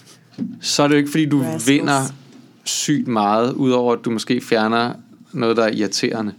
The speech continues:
Speaker 1: Altså,
Speaker 2: Ja.
Speaker 1: det, det er klart, at, at det bliver næsten altid nogle aftaler, hvor, hvor man vil sige, at de vinder mest på det, tror jeg.
Speaker 2: Ja, Nordkorea.
Speaker 1: Ja.
Speaker 2: Ja.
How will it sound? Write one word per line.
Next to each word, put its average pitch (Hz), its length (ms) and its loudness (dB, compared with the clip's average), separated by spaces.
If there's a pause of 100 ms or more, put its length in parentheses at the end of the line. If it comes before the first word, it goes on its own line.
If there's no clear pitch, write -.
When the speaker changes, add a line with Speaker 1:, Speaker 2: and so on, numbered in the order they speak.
(1200)
Speaker 1:
Altså, 117 200 0
Speaker 2:
Ja. 135 240 4
Speaker 1:
det, - 100 -2
det 139 100 4
er 139 40 -6
klart, 135 260 2
at, 127 100 0 (160)
at 135 240 0
det 165 100 2
bliver 131 120 2
næsten 139 340 2
altid 135 280 0
nogle 131 180 2
aftaler, 117 560 2
hvor, 117 400 0
hvor 127 120 0
man 123 160 2
vil 110 100 -2
sige, 135 340 0
at 139 80 -2 (540)
de 131 100 0
vinder 123 320 2
mest 120 380 -2
på 120 200 0
det, 135 140 -4 (400)
tror - 200 -4
jeg. - 80 -10 (840)
Speaker 2:
Ja, 196 100 -2
Nordkorea. 180 340 -4 (400)
Speaker 1:
Ja. 113 120 2 (240)
Speaker 2:
Ja. 190 100 -6